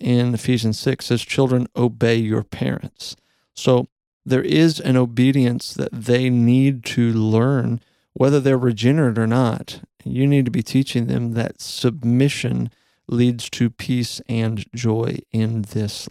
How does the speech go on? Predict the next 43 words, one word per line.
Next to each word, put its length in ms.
life. 600
So 280
I 60
don't 160
think 240
every 340
discipline 720
interaction 600
with 100
a 40
child 420
should 160
just 320
end 240
with, 340
"We're 120
just 200
waiting 280
on 140
you 100
to 80
believe 280
the 80
gospel 440
before 300
you 120
can 160
obey." 440
I 40
think 240
you 60
can 120
hold 240
your 60
children 360
accountable, 680
uh, 60
to 420
God's 480
word, 400
to 260
obey. 520
And, 180